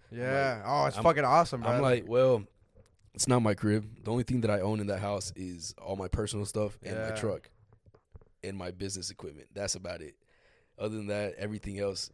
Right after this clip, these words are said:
Speaker 1: there is his."
Speaker 2: Yeah, we went to this man's crib, like, um,
Speaker 1: For my birthday.
Speaker 2: yeah, when was that? Like, fucking
Speaker 1: October nineteenth.
Speaker 2: Yeah, like, three, three months ago and shit. Dude, we had a blast, bro. This man had a pool table and everything. You go back on the N eighty-five podcast Instagram.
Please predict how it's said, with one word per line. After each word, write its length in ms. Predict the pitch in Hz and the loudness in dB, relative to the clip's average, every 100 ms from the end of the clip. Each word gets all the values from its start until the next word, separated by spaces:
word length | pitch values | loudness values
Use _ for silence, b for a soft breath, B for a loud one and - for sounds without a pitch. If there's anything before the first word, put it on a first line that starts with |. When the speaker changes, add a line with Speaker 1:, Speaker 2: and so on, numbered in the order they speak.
| - | -12
Speaker 1:
there 200 | 98 92 | -8 -8
is 220 | - 76 | -10 -12
his." 360 | - 71 - - - - | -12 -12 -14 -16 -16 -2
Speaker 2:
Yeah, 240 | 160 170 | 2 4
we 120 | 170 | 6
went 200 | 170 185 | 4 2
to 60 | 196 | -2
this 140 | 170 | -4
man's 260 | 156 160 151 | -2 -4 -4
crib, 420 | - 165 175 156 | -2 2 2 2
like, 240 | 139 135 131 | 0 0 -2
um, 600 | 135 131 131 123 117 113 - | -2 0 -2 -4 -8 -14 -16
Speaker 1:
For 80 | 95 | -10
my 120 | 101 | -6
birthday. 320 | 104 98 98 | -4 -4 -4
Speaker 2:
yeah, 240 | 131 160 170 | 0 2 2
when 160 | 180 | 2
was 160 | 185 165 | 0 0
that? 100 | 143 | 0
Like, 160 | 131 | -2
fucking 400 | - 156 151 135 113 | -6 -10 -8 -10 -8
Speaker 1:
October 320 | 98 104 101 | 0 2 2
nineteenth. 460 | 104 101 107 113 - 110 | 0 -2 -6 -8 -12 -6
Speaker 2:
Yeah, 340 | 123 160 160 | 0 2 2
like, 220 | 139 123 110 _ - | 0 -4 -12 _ -4
three, 360 | 170 180 175 175 156 - | -2 -2 -8 -14 -16 -8
three 140 | 180 | -2
months 260 | 175 190 - | 0 -2 -2
ago 140 | 196 | -2
and 100 | 196 | -2
shit. 160 | 185 147 | -4 2
Dude, 120 | 170 | 6
we 80 | 190 | 8
had 180 | 185 | 8
a 80 | 160 | 6
blast, 480 | 120 147 160 151 135 | 4 6 8 8 4
bro. 100 | 135 | -2
This 120 | 156 | -2
man 120 | 175 | -4
had 100 | 165 135 | -2 -2
a 60 | |
pool 320 | - 165 175 170 | -2 -2 0 -2
table 280 | - 165 | -4 -2
and 100 | 160 | 0
everything. 380 | 165 165 170 165 b b - | -2 -4 -8 -10 b b -4
You 140 | 202 | 6
go 100 | 240 | 8
back 220 | 233 220 | 8 4
on 80 | 220 | 2
the 120 | 190 | -2
N 120 | 180 | -2
eighty-five 340 | 190 180 185 165 | -2 2 2 2
podcast 680 | - 175 - 165 135 180 - | 2 2 2 -6 -4 -6 -2
Instagram. 920 | 190 196 - 170 135 127 120 135 | 0 0 -2 -4 -2 -2 -2 -6